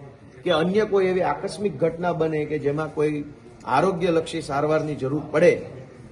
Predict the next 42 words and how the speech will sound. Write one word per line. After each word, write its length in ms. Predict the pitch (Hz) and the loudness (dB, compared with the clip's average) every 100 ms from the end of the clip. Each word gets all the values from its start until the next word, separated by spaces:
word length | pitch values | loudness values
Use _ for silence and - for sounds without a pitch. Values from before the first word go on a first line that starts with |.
| - - - - - | -20 -20 -20 -6 -2
તો 100 | 131 | 0
વિસાવદરમાં 880 | 131 185 185 175 165 165 160 156 | 0 4 6 8 6 4 2 -2
કોઈ 220 | - 170 170 | 0 0 0
સરકારી 460 | 156 143 151 147 | -4 -2 -2 -2
દવાખાનું, 760 | 139 139 143 143 139 143 139 143 | -2 0 0 -2 -6 -6 -8 0
કોઈ 180 | 151 147 | 0 2
ડોક્ટર, 440 | 139 143 - 135 | 0 -2 -6 -8
કોઈ 260 | 135 160 160 | 0 0 0
સાધન, 380 | 139 135 135 | -2 -4 -6
કોઈ 240 | 135 156 156 | -4 -2 -2
સુવિધા 400 | 131 139 135 135 | -2 -4 -2 -2
નથી. 560 | 139 160 170 127 104 - - - - - - | 0 0 0 -2 -6 -16 -20 -20 -20 -14 0
એ 100 | 151 | 0
ભાજપ 520 | 143 139 147 196 196 | 2 0 4 2 2
માટે 300 | 175 175 170 | -2 0 -2
શરમનો 420 | 160 160 160 160 | 0 -2 0 -2
વિષય 380 | 139 135 139 135 | -2 -4 -4 -2
છે, 140 | 135 | -2
ભાજપના 540 | 120 117 127 147 147 139 | -2 -2 0 -2 -2 -4
નેતાઓ 460 | 127 135 170 160 | -2 -2 2 4
માટે 540 | 147 143 147 143 135 131 - - - - 127 | 4 0 0 -2 -2 -6 -16 -20 -20 -10 -2
નીચા 340 | 175 214 202 | 2 4 4
જોયાનો 400 | 170 175 160 151 | 4 4 4 2
વિષય 400 | 131 127 131 110 | -2 -4 -4 -6
છે. 160 | 104 98 - - - - | -6 -8 -8 -16 -18 -8
આટલા 340 | - 131 160 160 | -4 -2 2 2
બધા 240 | 151 156 | 4 2
નેતાઓ 460 | 147 147 151 156 151 | 2 0 0 2 2
બનીને 360 | 147 147 147 | -2 -4 -4
ફરે 340 | 139 139 151 147 | -6 -2 0 0
છે, 140 | 147 | -2
પણ 220 | 135 139 | -4 -6
વિસાવદરમાં 800 | 117 120 165 165 156 151 151 151 | -6 -4 0 2 2 0 0 0
એક 180 | 143 135 | 0 0
દવાખાનું 680 | 127 143 156 156 151 147 143 | 0 2 2 0 -2 -4 -6
કે 60 | |
હારો 300 | 135 123 139 | -6 -4 -2
ડોક્ટર 440 | 151 143 143 - 143 | -2 -2 -4 -6 -8
કે 140 | 147 | -6
હારું 320 | 127 135 147 | -4 -2 -2
મશીન 300 | 127 127 202 | -4 -4 -2
નથી, 440 | 196 190 175 135 | 0 0 -2 -4